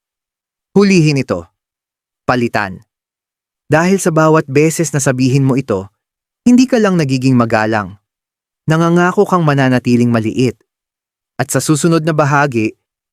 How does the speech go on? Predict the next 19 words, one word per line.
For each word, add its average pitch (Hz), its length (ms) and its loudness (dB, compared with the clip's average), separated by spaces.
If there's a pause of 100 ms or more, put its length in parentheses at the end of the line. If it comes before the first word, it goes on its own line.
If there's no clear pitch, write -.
ipapakita 233 560 -2
ko 208 100 -4
sa 180 160 -2
iyo 151 160 4
kung 131 240 -2
bakit 120 300 -2
delikado 117 500 -2
ang 113 80 -2
salitang 110 460 -4
ito 101 260 -4 (640)
at - 160 -10
kung 120 160 0
paano 127 460 0
nito 147 240 -2
tahimik 156 580 0
na 123 140 0
winawasak 127 720 -2
ang 139 100 -4
kayamanan 127 800 -2